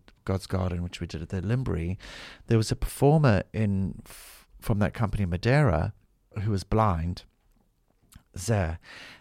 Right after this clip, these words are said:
He had such an extraordinary presence. I needed this father figure, and I was doing this very Portuguese piece, and he is Portuguese, and it was kind of this prodigal son story, and I thought it'd be beautiful if we could have him to come and play the father.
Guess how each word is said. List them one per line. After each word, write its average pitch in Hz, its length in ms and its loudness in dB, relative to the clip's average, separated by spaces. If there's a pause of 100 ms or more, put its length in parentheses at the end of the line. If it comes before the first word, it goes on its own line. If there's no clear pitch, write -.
(160)
He 117 100 -8
had 123 140 -6
such - 200 -8
an 196 60 -2
extraordinary 123 1080 -2
presence. - 640 -4 (640)
I 113 80 -2
needed 120 300 0
this - 320 -4
father 123 400 2
figure, 90 580 -2 (480)
and 110 400 4
I 113 60 -2
was 113 120 -2
doing 110 180 0
this 107 140 -2
very 110 220 0
Portuguese - 540 -6
piece, - 540 -8
and 110 140 -4
he 104 120 -4
is 104 80 -6
Portuguese, 95 800 -12 (180)
and 98 640 -6
it 104 160 -8
was 92 140 -8
kind 101 160 -6
of 95 80 -8
this - 120 -10
prodigal 98 420 -4
son 92 520 -4 (140)
story, 107 540 -2
and 101 120 -4
I 98 80 -2
thought 107 160 -6
it'd 90 120 -4
be 101 80 -4
beautiful 92 400 -6
if - 120 -12
we 87 60 -8
could 92 160 -6
have 87 220 -6
him 82 140 -6
to - 120 -14
come 92 160 -10
and 87 100 -10
play 90 240 -6
the 87 120 -10
father. 85 520 -8